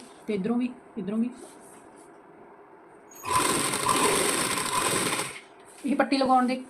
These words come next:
ਕਈ ਤਰੀਕੇ ਹੁੰਦੇ ਨੇ, ਸਭ ਦਾ ਆਪਦਾ, ਆਪਦਾ ਅਲੱਗ-ਅਲੱਗ ਤਰੀਕਾ ਹੁੰਦਾ, ਪਰ ਮੈਨੂੰ ਇਹ ਤਰੀਕਾ ਸੁਖਾਲਾ ਲੱਗਦਾ, ਸੌਖਾ ਲੱਗਦਾ। ਤੇ ਨਾਲੇ ਇੱਦਾਂ ਕਰਕੇ ਕੋਈ ਬਲ ਵਗੈਰਾ ਵੀ ਨਹੀਂ ਪੈਂਦਾ ਹੈਗਾ। ਇਹ ਕਈ ਤਰੀਕਿਆਂ ਨਾਲ ਲੱਗ ਜਾਂਦੀ ਹੈ ਲੈਸ।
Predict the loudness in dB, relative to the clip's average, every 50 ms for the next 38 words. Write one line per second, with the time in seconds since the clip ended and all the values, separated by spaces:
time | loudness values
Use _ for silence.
0 | -8 -2 0 2 2 2 2 0 0 0 0 2 2 2 2 0 0 -2 -6 -12
1 | -20 -20 -20 -20 -20 -20 -20 -20 -14 -4 0 0 2 4 6 4 4 4 2 -2
2 | -2 0 0 0 0 0 0 -2 -2 -2 -2 -2 -2 -4 -4 -4 -4 -4 -4 -6
3 | -6 -8 -10 -20 -20 -18 -6 -2 2 4 6 6 6 6 4 2 2 0 -4 -4
4 | -4 -4 -4 -4 -4 -2 -2 -2 -2 -2 -4 -6 -6 -6 -6 -4 -6 -6 -4 -4
5 | -4 2 6 6 8 8 8 6 4 2 -20 -20 -20 -20 -20 -20 -20 -20 -20 -20
6 | -20 -20 -20 -20 -20 -20 -20 -20 -20 -20 -20 -20 -20 -20 -20 -20 -20 -14 -10 -8
7 | -6 -4 -4 -4 -2 -2 -2 -2 -2 -2 -4 -4 -2 -2 0 0 0 0 0 -2
8 | -2 -2 -2 -2 -2 -4 -4 -2 -2 -4 -2 -4 -4 -4 -4 -6 -6 -10 -16 -20
9 | -20 -20 -20 -20 -20 -20 -20 -20 -20 -20 -20 -20 -20 -20 -20 -20 -16 -16 -16 -16
10 | -16 -20 -20 -20 -20 -20 -20 -20 -20 -20 -20 -20 -20 -20 -20 -20 -20 -20 -20 -20
11 | -18 -8 -6 -2 0 2 2 2 2 2 2 2 2 2 2 2 2 0 0 -2
12 | -2 -2 -2 -2 -2 -4 -4 -4 -4